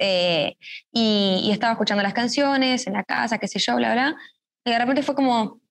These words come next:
"Es Miénteme, o sea, la próxima canción es Miénteme", así que lo llamé a papá, le dije, "Vos también sentís lo mismo, si estamos de acuerdo, qué sé yo, bla, bla". Literal, no lo pensé, casi que no hablé con nadie, fue como, "Yo la siento a Mary acá,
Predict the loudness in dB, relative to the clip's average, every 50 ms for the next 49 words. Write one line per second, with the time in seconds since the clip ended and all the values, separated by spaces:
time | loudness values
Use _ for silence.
0 | _ _ _ -4 0 2 4 4 4 4 2 2 2 2 2 2 2 2 2 2
1 | 2 2 0 0 0 -2 -2 0 0 0 0 0 0 0 0 0 0 0 0 0
2 | 0 0 0 0 0 -2 -4 -6 -6 -4 -2 -2 0 0 0 0 0 0 0 0
3 | 0 0 2 0 0 0 0 -2 -2 -2 -4 -6 -6 -4 -2 0 0 0 0 0
4 | 0 2 2 2 2 2 2 0 0 -2 0 0 0 2 2 0 0 0 0 0
5 | 0 0 -2 -4 -4 -4 -2 0 0 0 0 0 0 -2 -4 -8 -12 -12 -14 -16
6 | -18 -20 _ -2 -2 0 0 2 2 2 2 2 2 2 0 -2 -2 -2 0 0
7 | 0 0 -2 -2 -2 -2 -2 -2 0 0 0 2 0 0 0 0 0 0 0 0
8 | 0 -2 -2 -2 0 0 0 2 2 2 0 0 0 0 0 0 0 0 0 0
9 | 2 2 0 0 0 0 0 -2 -2